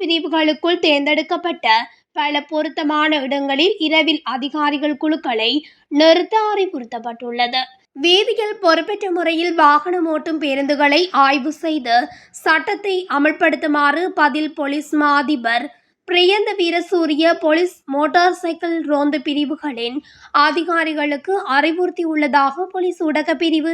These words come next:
தெரிவித்துள்ளது. இலங்கையில் கடந்த மூன்று நாட்களில் பல்வேறு பகுதிகளில் இடம்பெற்ற வீதி விபத்துகளில் முப்பது பேர் வரையில் உயிரிழந்தமை குறிப்பிடத்தக்கது.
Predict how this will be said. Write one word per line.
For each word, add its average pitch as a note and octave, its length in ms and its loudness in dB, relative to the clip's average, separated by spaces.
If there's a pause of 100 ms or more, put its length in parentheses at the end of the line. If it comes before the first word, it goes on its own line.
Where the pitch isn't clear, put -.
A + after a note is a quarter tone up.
தெரிவித்துள்ளது. A#3 800 -2 (580)
இலங்கையில் C#4+ 680 0
கடந்த C#4+ 280 2 (100)
மூன்று C#4+ 280 -6 (100)
நாட்களில் D4+ 580 0
பல்வேறு C#4+ 460 0
பகுதிகளில் C#4 760 -4 (380)
இடம்பெற்ற G4+ 540 0 (100)
வீதி E4+ 360 2
விபத்துகளில் D#4 800 2
முப்பது F#4 400 2
பேர் D#4 280 0
வரையில் D4 400 2 (160)
உயிரிழந்தமை D4 760 0 (480)
குறிப்பிடத்தக்கது. D#4+ 1040 -2